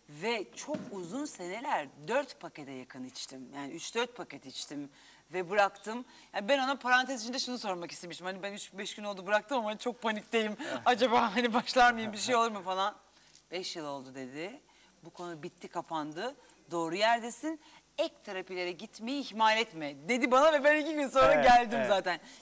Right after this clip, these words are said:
Speaker 1: Bir gün uçağa gidiyordum değil mi geldiğimde?
Speaker 2: Evet, evet, evet. Yani o pes etmemek, o takip etmek sen yaptın öyle. Ben bir şeyler anlattım ama sen yaptın.
Speaker 1: Peki şimdi ekran başında,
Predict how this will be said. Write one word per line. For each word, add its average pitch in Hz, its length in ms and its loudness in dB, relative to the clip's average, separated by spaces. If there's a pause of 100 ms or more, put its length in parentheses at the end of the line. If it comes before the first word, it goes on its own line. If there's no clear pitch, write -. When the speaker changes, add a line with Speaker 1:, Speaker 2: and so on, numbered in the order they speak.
(100)
Speaker 1:
Bir 208 60 -6
gün 214 140 -4
uçağa 220 280 2
gidiyordum 160 400 -8
değil 269 100 -10
mi 202 80 -8
geldiğimde? 143 560 0
Speaker 2:
Evet, 127 80 -2 (100)
evet, 110 140 -12
evet. 117 240 -8
Yani 135 240 0
o 147 100 -4 (120)
pes 156 240 -8
etmemek, 147 500 -8
o 139 120 -6 (140)
takip 135 400 -6
etmek 147 300 -8 (320)
sen 123 200 -4
yaptın 113 400 -8
öyle. 110 180 -8
Ben 185 160 2
bir 190 60 -8
şeyler 202 160 2
anlattım 135 460 -2
ama 151 160 -6
sen 127 180 -8
yaptın. 104 340 -12 (560)
Speaker 1:
Peki 302 260 -4
şimdi 302 360 -4
ekran 240 520 -2
başında, 185 600 -2